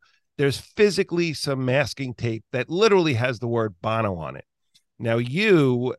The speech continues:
if you were working the eighth floor, seating the audience, at, at eleven twenty-five, if Bono, if that seat that has masking tape on it, if Bono decided that he was too cool for school,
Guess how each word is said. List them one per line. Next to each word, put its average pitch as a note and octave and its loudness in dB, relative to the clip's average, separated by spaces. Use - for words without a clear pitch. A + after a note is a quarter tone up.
if A#2 -10
you B2+ -2
were C3+ 2
working B2+ -2
the C3 -4
eighth B2+ -6
floor, G#2+ -4
seating C3 -6
the A#2+ -4
audience, G2 -8
at, B2 0
at A#2+ -2
eleven E3+ 0
twenty-five, C3 -2
if C#3+ -2
Bono, B2+ 2
if B2 -6
that D#3+ 0
seat - -4
that B2 -2
has A2+ -2
masking B2 -4
tape G#2+ -8
on G#2 -6
it, G#2 -12
if A#2 -10
Bono F3+ 2
decided C#3+ 0
that A2+ -6
he C3 -6
was C#3 -4
too E3 -4
cool C#3+ 0
for - -10
school, A2 -2